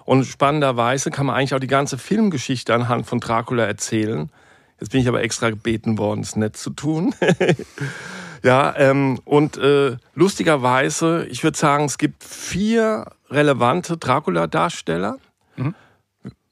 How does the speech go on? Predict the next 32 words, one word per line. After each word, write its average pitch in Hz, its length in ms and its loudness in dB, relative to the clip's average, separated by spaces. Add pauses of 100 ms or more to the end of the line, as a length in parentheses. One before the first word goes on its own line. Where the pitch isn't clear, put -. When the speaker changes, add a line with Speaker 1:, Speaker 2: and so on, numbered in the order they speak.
(200)
Speaker 1:
Welche 147 260 2
kriegst 160 220 0
du 160 60 0
zusammen? 143 580 0 (460)
Speaker 2:
Äh, 131 240 4
Christopher 131 340 2
Lee 147 200 2
auf 147 80 -4
jeden 160 200 0
Fall, 156 220 4
Gary 123 260 2
Oldman 135 380 0
auf 131 100 -2
jeden 131 220 -4
Fall, 131 360 2
Speaker 1:
Ja. 123 240 -2 (220)
Speaker 2:
äh, 123 160 0
Wesley 135 260 4
Snipes. 135 520 0 (240)
<laughs> 254 280 4
Speaker 1:
Nee. 170 420 6 (260)
Speaker 2:
Okay. - 280 -4
Speaker 1:
Vor 131 200 2
allen 139 80 4
Dingen 139 120 2
war 135 180 4
das 131 160 -2
so 135 100 0
der 127 120 2
Vampirjäger, 131 680 0
oder? 185 220 -4 (280)
Speaker 2:
Äh, 139 280 6